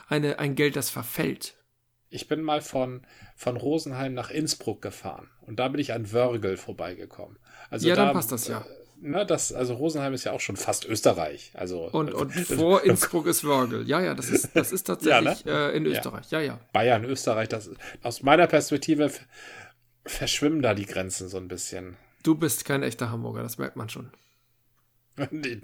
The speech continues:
Speaker 2: nee, das bin ich nicht, nee.
Speaker 1: Ich meine,
Speaker 2: Ich hab auch se-,
Speaker 1: Hamburger sind
Speaker 2: selten
Speaker 1: ja
Speaker 2: echte Hamburger getroffen. <laughs>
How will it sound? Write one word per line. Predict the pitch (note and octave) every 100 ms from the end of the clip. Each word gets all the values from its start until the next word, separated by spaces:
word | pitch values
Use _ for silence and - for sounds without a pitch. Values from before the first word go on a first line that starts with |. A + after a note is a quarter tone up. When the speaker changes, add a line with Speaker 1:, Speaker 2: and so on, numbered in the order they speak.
| -
Speaker 2:
nee, | F3+ - D#3 C#3 A2 - - -
das | F3 G3+
bin | A#2+ G#2+
ich | G2+
nicht, | G2 F#2
nee. | G2+ G2 - -
Speaker 1:
Ich | D#3
meine, | E3 D#3
Speaker 2:
Ich |
hab | A#2
auch |
se-, | G#2+ C3+
Speaker 1:
Hamburger | D#3
sind | C#3
Speaker 2:
selten | E3+ E3+
Speaker 1:
ja |
Speaker 2:
echte | D3 C3+ B2+ A#2
Hamburger | B2 A#2+ A2+ A2
getroffen. | A#2 - - C3+ -
<laughs> | C3